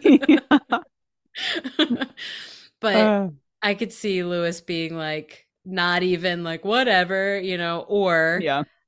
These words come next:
Speaker 1: blinded to the point of it's like, "It's all good because I'm in a new relationship," and I, maybe Libra in that way of, like, "I don't wanna rock the boat and I want you
Speaker 2: Mm.
Speaker 1: included. And I invited
Speaker 2: Yeah.
Speaker 1: you to my friend's house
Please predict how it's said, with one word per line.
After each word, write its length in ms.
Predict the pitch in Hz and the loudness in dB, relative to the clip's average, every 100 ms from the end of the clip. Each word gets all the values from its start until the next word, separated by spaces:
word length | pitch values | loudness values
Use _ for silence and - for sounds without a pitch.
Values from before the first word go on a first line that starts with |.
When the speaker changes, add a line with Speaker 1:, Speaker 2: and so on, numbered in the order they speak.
| _ _ _ _ | _ _ _ _
Speaker 1:
blinded 800 | 190 180 180 180 180 170 165 220 - _ _ _ | -16 -8 -2 0 0 0 -4 -4 -16 _ _ _
to 100 | 208 | -6
the 100 | 180 | -6
point 300 | 175 185 170 | -4 -6 -6
of 80 | 160 | -8
it's 160 | 165 175 | -10 -6
like, 160 | 165 | -6
"It's 180 | 208 311 | -4 -2
all 120 | 330 | -2
good 340 | 330 381 240 185 | -2 -2 -4 -6
because 500 | 214 240 220 220 - - | -6 -4 -4 -6 -12 -4
I'm 200 | 254 269 | -4 -2
in 80 | |
a 40 | 277 | -6
new 140 | 277 | -6
relationship," 560 | 277 294 285 226 190 180 | -4 -6 -8 -10 -10 -8
and 100 | 185 | -8
I, 100 | 185 | -6
maybe 280 | 202 302 311 | -6 -4 -2
Libra 500 | 285 370 170 165 - _ _ _ - | 0 0 0 -6 -12 _ _ _ -6
in 140 | 226 | 0
that 180 | 208 175 | 0 2
way 180 | 185 185 | 2 2
of, 80 | |
like, 120 | 190 - | -2 -2
"I 120 | 214 | -2
don't 100 | 247 | -2
wanna 160 | 233 226 | -4 -4
rock 220 | 226 233 | -4 -6
the 60 | 240 | -6
boat 340 | 330 151 - - _ - | -6 -6 -8 -20 _ -4
and 120 | 214 | -2
I 40 | |
want 220 | 220 240 | 0 0
you 80 | 220 | 4
Speaker 2:
Mm. 60 | 226 | 4
Speaker 1:
included. 560 | 220 330 254 156 170 - - | 4 -2 -2 -2 -6 -14 -2
And 140 | 226 | 2
I 60 | 233 | 4
invited 500 | 233 214 247 - 190 | 4 2 2 0 -2
Speaker 2:
Yeah. 60 | |
Speaker 1:
you 60 | 226 | -6
to 120 | 240 | -4
my 140 | 220 214 | -2 -2
friend's 280 | 208 214 | -2 -2
house 300 | 214 208 208 | -2 -2 -4